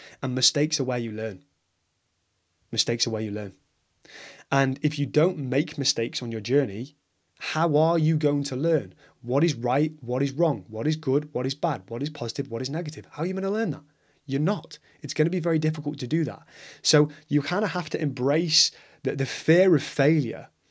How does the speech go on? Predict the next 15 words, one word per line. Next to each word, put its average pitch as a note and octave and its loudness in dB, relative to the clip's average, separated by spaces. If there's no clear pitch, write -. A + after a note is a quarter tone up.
going D#3+ 4
into D#3 2
a C#3 -2
certain C#3 0
task - -8
to C3+ 4
fail. F3+ 4
And D3 0
I D3+ 0
think E3+ -2
the C#3+ -2
quicker F#3 -2
that G3+ -8
you D#3+ 2
fail, C3 -4